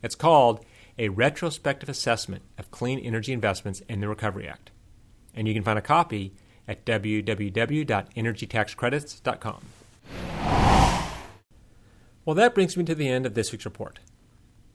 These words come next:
I invite you to join me again next week for another Tax Credit Tuesday.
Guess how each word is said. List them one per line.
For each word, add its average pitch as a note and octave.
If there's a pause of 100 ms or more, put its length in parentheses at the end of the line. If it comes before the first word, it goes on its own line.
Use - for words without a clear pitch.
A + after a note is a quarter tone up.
(200)
I B2+
invite C3
you D3
to A#2+
join B2+
me B2+
again A#2
next A2
week - (160)
for -
another G#2+ (140)
Tax -
Credit A2+
Tuesday. G2